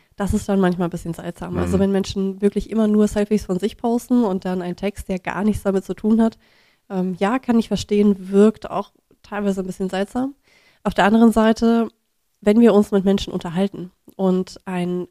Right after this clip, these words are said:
Speaker 1: Content-Piece auf LinkedIn ist ja nichts anderes eigentlich als die Einladung zu einer Unterhaltung,
Speaker 2: Mhm.
Speaker 1: dann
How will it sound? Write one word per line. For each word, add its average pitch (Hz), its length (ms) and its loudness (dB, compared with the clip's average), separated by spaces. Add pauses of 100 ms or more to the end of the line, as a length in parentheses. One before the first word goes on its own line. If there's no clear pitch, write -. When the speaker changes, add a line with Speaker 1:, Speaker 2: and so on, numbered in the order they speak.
(100)
Speaker 1:
Content-Piece 214 640 -6
auf - 180 -12
LinkedIn 196 340 0
ist 185 100 -6
ja 190 60 -2
nichts 214 220 -4
anderes 202 360 -6
eigentlich 185 380 -6
als 185 280 -10
die - 180 -16
Einladung 202 640 -4 (140)
zu 233 260 -2
einer 190 260 -2
Unterhaltung, 175 600 -10
Speaker 2:
Mhm. 180 280 -4
Speaker 1:
dann 190 220 -6